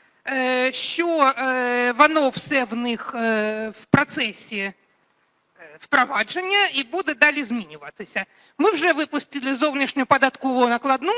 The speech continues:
саме для цього. В нас буде новий реліз, е, дещо покращена, е, юзабіліті. Але ми виходимо з того, що все це буде змінюватися, ми для цього морально готові і вам для цього, до цього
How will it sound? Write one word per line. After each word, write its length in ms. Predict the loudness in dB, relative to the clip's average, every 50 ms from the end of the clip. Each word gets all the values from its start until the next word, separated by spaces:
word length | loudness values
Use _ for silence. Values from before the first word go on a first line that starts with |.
| -4 -8
саме 360 | -6 0 2 2 2 2 0 -2
для 180 | 0 -2 -2
цього. 440 | -2 0 0 0 2 0 0 -2 -6 -8 _ _ _ _ _ _ -4
В 100 | 2 4
нас 260 | 6 6 6 4 2
буде 340 | -2 -2 -2 2 2 4 4
новий 380 | 6 4 4 4 2 0 0
реліз, 460 | 0 0 0 0 -2 -2 -4 -6 -10 -6 -2 0
е, 200 | 2 2 0 0
дещо 420 | 0 -2 -2 -2 0 0 0 2
покращена, 1040 | 4 2 2 4 4 4 4 4 4 0 -4 -6 -2 0 2 4 4 4 4 4 4 2
е, 180 | 2 2 2
юзабіліті. 840 | 0 -2 -2 0 0 -2 -2 -2 -4 -2 -2 -4 -4 -4 -6 -8 -8 _ _ _ _ -20 -20 _ _ 2
Але 260 | 2 4 4 4 4
ми 160 | 4 4 4
виходимо 580 | 4 4 2 2 2 2 2 2 0 0 0 0
з 60 | 0
того, 260 | 2 2 4 2 2
що 160 | 0 0 -4
все 220 | -4 -2 -2 -2 -2
це 160 | -2 -4 -4
буде 300 | -4 -4 -6 -4 -4 -4
змінюватися, 720 | -4 -2 -2 -2 -2 0 0 0 0 -2 -2 -2 -2 -2
ми 180 | -2 -2 -2 0
для 260 | 2 2 4 4 2 0 -2 -10 -6
цього 260 | -4 -2 -2 0 2
морально 380 | 2 4 4 4 2 2 0 0
готові 380 | 0 0 0 0 -2 0 0 -2
і 140 | -2 -2 0
вам 240 | 2 2 0 0
для 120 | -2 -8 -10
цього, 260 | -8 -8 -10 -10 -8
до 120 | -6 -6
цього 320 | -6 -4 -4 -4 -2 -2